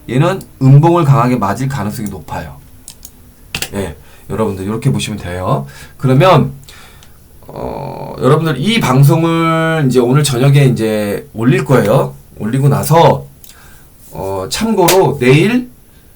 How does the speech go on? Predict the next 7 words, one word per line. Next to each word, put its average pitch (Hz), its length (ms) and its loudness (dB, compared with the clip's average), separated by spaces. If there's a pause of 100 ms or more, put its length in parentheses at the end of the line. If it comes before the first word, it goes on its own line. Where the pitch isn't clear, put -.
(420)
기아차가 156 680 4
만약에 123 600 2
분석한 135 400 0
게 120 80 -2
열두 104 220 -4
시에 120 280 0
만약에 98 720 -8